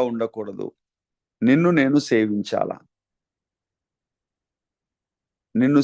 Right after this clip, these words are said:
సేవించే విషయములో ఒక ఫంక్షన్ కావచ్చు, ఒక ఉద్యోగం కావచ్చు, వ్యాపారం కావచ్చు, చదువు కావచ్చు, ఏది కూడా ఆటంకంగా ఉండకూడదు.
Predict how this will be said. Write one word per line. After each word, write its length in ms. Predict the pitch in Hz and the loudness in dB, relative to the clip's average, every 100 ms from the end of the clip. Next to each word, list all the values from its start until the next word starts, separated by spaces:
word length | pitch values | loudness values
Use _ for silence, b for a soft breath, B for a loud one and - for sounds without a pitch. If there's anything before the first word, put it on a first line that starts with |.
| 139 | 4
సేవించే 520 | 147 151 156 - 151 151 139 | 4 4 2 2 2 4 0
విషయములో 540 | - 143 139 147 170 104 _ _ _ _ | -2 -2 -2 -2 -2 -4 _ _ _ _
ఒక 180 | 113 113 120 | -12 -8 -8
ఫంక్షన్ 420 | 127 131 - 147 147 143 | -4 -6 -4 -4 0 2
కావచ్చు, 440 | 143 143 - 180 - _ _ _ _ _ _ _ _ _ _ _ _ _ _ _ _ - | 2 -2 -6 -14 -14 _ _ _ _ _ _ _ _ _ _ _ _ _ _ _ _ -14
ఒక 100 | 113 113 | -8 -8
ఉద్యోగం 440 | 113 127 139 143 143 139 | 0 4 4 4 2 2
కావచ్చు, 440 | 139 135 131 - - - - 104 | 2 0 -8 -10 -10 -12 -12 -2
వ్యాపారం 520 | 107 113 127 127 131 131 | 0 2 2 2 -2 -2
కావచ్చు, 340 | 127 127 127 170 156 | -2 -2 -6 -12 -6
చదువు 320 | 127 117 113 101 | -4 -2 -2 -2
కావచ్చు, 360 | 104 - - - _ _ _ _ _ _ _ _ _ _ _ _ 101 110 139 | -4 -4 -12 -20 _ _ _ _ _ _ _ _ _ _ _ _ -6 2 4
ఏది 240 | 156 151 143 | 6 6 4
కూడా 200 | 143 165 - _ _ _ _ _ _ _ _ _ | 4 2 0 _ _ _ _ _ _ _ _ _
ఆటంకంగా 720 | 107 120 135 127 - 127 131 123 | 0 0 0 -6 -4 -4 -2 -2
ఉండకూడదు. 540 | 110 107 - 101 95 | -4 -10 -10 -10 -10